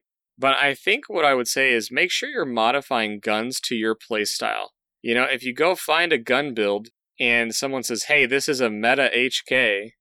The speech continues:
or a meta A K or meta R P K," whatever they say, well, it's meta something, <laughs> right? It's, it's either the meta on, uh, maybe it's the lowest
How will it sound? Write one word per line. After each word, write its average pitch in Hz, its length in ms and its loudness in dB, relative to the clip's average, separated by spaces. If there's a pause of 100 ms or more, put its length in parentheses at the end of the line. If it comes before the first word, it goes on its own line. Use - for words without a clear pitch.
(180)
or 110 160 -2
a 107 80 -2
meta 120 500 2
A 117 160 2
K 117 360 2
or 107 140 0
meta 107 320 0
R 113 200 -2
P 123 260 -10
K," 120 240 0
whatever 160 420 2
they 143 140 0
say, 107 460 0 (240)
well, 151 140 0
it's 151 200 -2
meta 165 340 2
something, 113 640 -2 (320)
<laughs> - 340 -14
right? 156 300 2
It's, 139 260 -2 (400)
it's 127 200 -2
either 151 180 2
the 131 140 0
meta 131 480 2
on, 117 360 0 (240)
uh, 110 160 2
maybe 127 300 2
it's 127 140 0
the 120 120 0
lowest 120 640 2